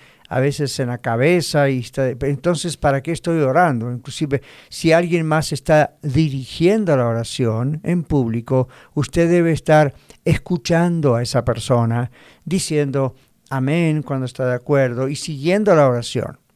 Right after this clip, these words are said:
Yo sé que en algunos casos hay gente que ora simultáneamente al mismo tiempo, aún para comer, y yo tuve esa experiencia hace muchos años. Nunca me había ocurrido en mi vida, pero hace, bueno, como ya cuarenta años, fue la primera vez que me ocurrió.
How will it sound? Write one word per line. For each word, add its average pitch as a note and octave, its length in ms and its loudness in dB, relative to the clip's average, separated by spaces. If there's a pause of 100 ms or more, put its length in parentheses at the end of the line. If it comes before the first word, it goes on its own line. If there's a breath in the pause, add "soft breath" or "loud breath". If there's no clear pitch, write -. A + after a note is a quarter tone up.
(220)
Yo E3 120 -4
sé G#3 180 -2
que G3+ 80 0
en F3 60 0
algunos E3 280 0
casos D3 240 0
hay D3 80 -2
gente D3 280 -6
que C#3 140 0
ora C#3 120 2
simultáneamente C#3 840 -2
al B2+ 60 0
mismo C3+ 300 0
tiempo, B2+ 500 -2 (240 loud breath)
aún C#3+ 160 0
para C3 260 2
comer, B2+ 640 0 (400 soft breath)
y B2 540 -4 (1000)
yo D3 140 -6
tuve D#3 140 0
esa B2+ 140 -2
experiencia C#3+ 580 -4
hace B2 160 -6
muchos B2+ 340 -4
años. C#3 240 0
Nunca A#3 260 -2
me F#3+ 80 4
había E3+ 140 4
ocurrido D3+ 340 0
en C#3 60 0
mi C3 100 0
vida, D3+ 300 0
pero B2+ 140 0
hace, A#2+ 280 -6 (560 soft breath)
bueno, B2+ 280 0
como B2 180 -6
ya D3+ 160 2
cuarenta C#3+ 480 2
años, B2 360 0
fue C#3+ 160 0
la C#3+ 100 4
primera C3 380 -2
vez C#3 360 -2
que C3 120 -6
me A#2+ 80 -2
ocurrió. C3 520 2